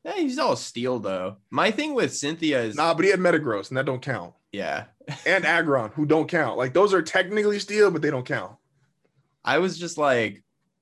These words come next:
Speaker 1: like, Steven is manageable, but it's the train, it's the N P Cs in those games that have, like, an actual diverse team
Speaker 2: Mm-hmm.
Speaker 1: as opposed to a single type, uh,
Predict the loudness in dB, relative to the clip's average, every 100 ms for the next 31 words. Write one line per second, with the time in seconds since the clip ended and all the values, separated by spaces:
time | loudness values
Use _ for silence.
0 | -6 -4 -2 -4 -2 2 0 0 -10 -14
1 | _ _ _ -6 -4 -2 0 0 -2 -6
2 | -8 -8 -8 -12 _ _ _ 0 0 0
3 | -2 -2 0 0 0 -4 -6 -4 -2 -2
4 | -6 _ -8 -6 -6 -6 -4 -4 -4 -4
5 | -4 -2 -2 -2 -2 -4 -2 -2 -2 -2
6 | -2 -2 -4 -4 -10 _ _ _ _ _
7 | _ _ _ _ -6 -6 -4 -6 -8 -4
8 | 0 0 2 -2 -4 -4 -4 -4 -8 -8
9 | -12 -14 -12 -8 -8 -8 -14 _ _ _
10 | -10 -4 -2 -2 0 0 0 -2 -4 -4
11 | -6 -6 -6 -4 -2 -4 -8 _ _ _
12 | _ -2 0 2 0 -2